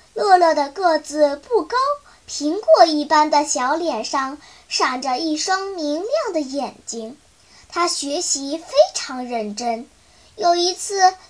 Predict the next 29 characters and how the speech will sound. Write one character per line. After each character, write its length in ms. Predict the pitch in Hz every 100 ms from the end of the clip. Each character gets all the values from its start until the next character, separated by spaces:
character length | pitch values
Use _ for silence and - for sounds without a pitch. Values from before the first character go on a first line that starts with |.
| -
老 240 | 220 160
师 280 | 294 330 330
出 200 | - 480
了 160 | 403 240
一 160 | 247
道 320 | 415 392 320
题， 480 | 302 - 220 233 320 480 - -
全 300 | - 294 285
班 300 | 302 320 370
没 140 | 320 359
有 220 | 571 349
一 340 | 214 220 262
个 80 | - 679
同 300 | - 247 247
学 320 | 254 233 240 - -
能 180 | 269 277
想 260 | 294 240 330
出 160 | 285
答 140 | 269 220
案。 420 | 208 285 247 - _ _ _ _ _ _ _
下 180 | - 466
课 380 | 453 - 523 480
了， 240 | 381 339 - _ _ -
别 160 | 320 480 415
人 380 | 262 269 330 392
都 80 | - 571 698
去 220 | - 311 285
玩 440 | 233 196 160 202
了， 240 | 233 -